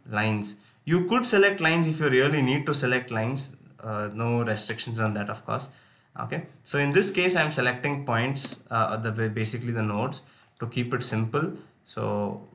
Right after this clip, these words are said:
I don't want to mess it up with including lines and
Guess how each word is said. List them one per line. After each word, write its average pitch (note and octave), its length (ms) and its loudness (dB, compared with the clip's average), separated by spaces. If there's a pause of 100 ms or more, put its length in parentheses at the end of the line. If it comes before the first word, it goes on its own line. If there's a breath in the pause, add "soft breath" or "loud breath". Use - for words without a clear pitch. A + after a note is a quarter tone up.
(160)
I A2+ 140 -4
don't A#2 180 0
want A2 200 2
to A2 340 -2
mess G#2+ 240 -4
it G#2+ 100 -6
up G#2+ 240 -4
with G#2 200 -10 (100)
including G#2+ 460 -6
lines G2+ 340 -4
and A#2+ 300 -6